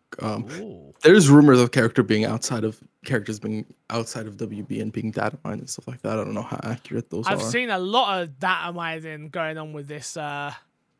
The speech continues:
Speaker 1: Yeah.
Speaker 2: with <laughs> this, I'm not gonna lie. Um, hmm, hmm. I've not played the game still, but have they got a Cat Dog?
Speaker 1: Cat Dog is Nickelodeon.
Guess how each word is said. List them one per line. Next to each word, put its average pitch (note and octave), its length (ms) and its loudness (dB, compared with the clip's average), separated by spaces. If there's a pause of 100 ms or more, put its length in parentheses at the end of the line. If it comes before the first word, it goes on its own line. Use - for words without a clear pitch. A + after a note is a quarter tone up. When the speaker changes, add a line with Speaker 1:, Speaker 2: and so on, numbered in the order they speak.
(340)
Speaker 1:
Yeah. A2 380 -2
Speaker 2:
with - 160 -12
<laughs> - 20 -6
this, - 200 -6
I'm F#3+ 120 -8
not G#3 180 -4
gonna E3+ 260 -10
lie. E3 360 -8 (1080)
Um, E4 420 -2 (380)
hmm, F3+ 360 -14 (260)
hmm. F3+ 300 -14 (120)
I've A#3+ 120 0
not A#3+ 120 -6
played G#3+ 200 -6
the D#3 40 -14
game C#3+ 180 -16
still, C#3 300 -14
but C#3 300 -16 (140)
have F3 120 -12
they F3+ 140 -10
got G3+ 600 -6
a G3 40 -12
Cat F3 260 -2
Dog? C3 240 -18 (1900)
Speaker 1:
Cat C3 260 -2
Dog C3 220 2
is A2+ 100 -6
Nickelodeon. G2+ 540 -10